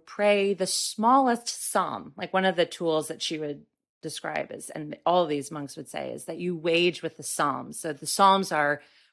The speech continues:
prayer poems that are part of the scriptures, and,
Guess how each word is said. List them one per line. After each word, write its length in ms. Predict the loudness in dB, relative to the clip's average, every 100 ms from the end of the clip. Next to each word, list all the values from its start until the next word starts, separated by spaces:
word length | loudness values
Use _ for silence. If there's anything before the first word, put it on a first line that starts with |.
| -6
prayer 300 | 6 6 6
poems 540 | 4 4 4 2 -2
that 100 | -2
are 120 | -2
part 360 | -2 0 2 2
of 340 | 2 0 -6 -18 _ _ _ _ _ _
the 400 | -2 0 -2 -6 -10
scriptures, 880 | 0 2 2 -2 -4 -4 -4 -6 -8 _ _ _ _ _ _ _ _
and, 600 | 2 2 2 0 -6